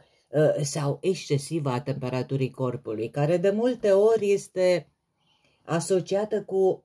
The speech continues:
creșterea pulsului. Dragii mei, aceste simptome reflectă efortul corpului de a-și, uh, regăsi starea lui de,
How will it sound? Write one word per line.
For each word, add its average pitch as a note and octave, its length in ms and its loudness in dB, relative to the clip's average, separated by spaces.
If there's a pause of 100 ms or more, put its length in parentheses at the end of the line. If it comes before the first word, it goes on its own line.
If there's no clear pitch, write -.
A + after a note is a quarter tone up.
creșterea C#3 640 -8
pulsului. G2+ 680 -14 (1300)
Dragii F3+ 380 2
mei, B2 300 -8 (320)
aceste D3 500 -2
simptome D3 840 -6 (1000)
reflectă E3+ 1040 2 (760)
efortul E3+ 1120 2 (640)
corpului C#3 920 2 (520)
de F3+ 260 6 (180)
a-și, G#3 380 -2
uh, F#3+ 380 0
regăsi E3 760 0
starea B2 520 -6
lui A#2+ 340 -2
de, B2 460 -2